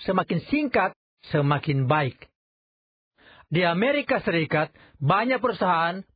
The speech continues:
memiliki pernyataan tujuan. Semakin singkat, semakin baik kinerja perusahaan tersebut. Nah, Anda pernah mendengar sebuah tempat rekreasi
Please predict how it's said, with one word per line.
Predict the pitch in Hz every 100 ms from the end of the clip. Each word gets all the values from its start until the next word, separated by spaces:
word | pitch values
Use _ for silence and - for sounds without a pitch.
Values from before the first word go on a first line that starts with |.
| _
memiliki | 165 160 156 170 180 190
pernyataan | 165 156 156 147 160 147 151
tujuan. | 147 160 120 113 - _ _ _ _ -
Semakin | 156 165 269 277 247 -
singkat, | 302 247 220 -
semakin | - 170 156 160
baik | 143 202 262
kinerja | 240 202 175
perusahaan | 156 175 165 151
tersebut. | - 139 120 - _ _ _
Nah, | 170 160 120 -
Anda | - 226 262
pernah | 233 202 185
mendengar | 185 214 247 -
sebuah | 185 175 160
tempat | 220 247
rekreasi | 220 196 175 151 170 175